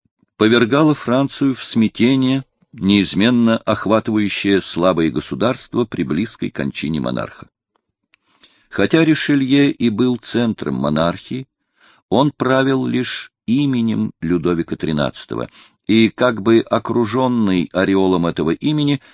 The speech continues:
которое он возвеличил. Имея неограниченную власть над своим господином, он всё же страшился его. И этот страх успокаивал народ,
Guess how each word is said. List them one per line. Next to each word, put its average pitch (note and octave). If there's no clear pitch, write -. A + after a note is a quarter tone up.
которое F#2
он G2
возвеличил. E2
Имея G2+
неограниченную F#2
власть F2+
над E2
своим E2+
господином, G2+
он B2
всё A2+
же A2
страшился -
его. -
И G#2
этот A2
страх -
успокаивал A2+
народ, A#2